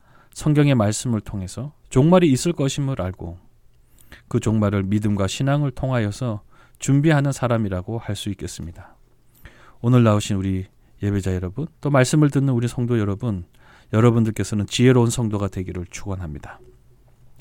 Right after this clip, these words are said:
십육 절에서부터 십구 절에 보면은, 아, 이방인들이 하나님 앞에 나와 경배할 것에 대한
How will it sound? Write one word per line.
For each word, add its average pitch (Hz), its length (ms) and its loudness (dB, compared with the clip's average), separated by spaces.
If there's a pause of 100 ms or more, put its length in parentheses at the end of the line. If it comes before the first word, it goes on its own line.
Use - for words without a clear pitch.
(440)
십육 185 380 6
절에서부터 143 480 4
십구 127 320 -2
절에 113 240 2
보면은, 98 520 -2 (680)
아, 101 240 0
이방인들이 120 920 0
하나님 147 500 -2
앞에 131 360 -6
나와 92 640 -6
경배할 117 480 -4
것에 104 300 -10
대한 95 380 -12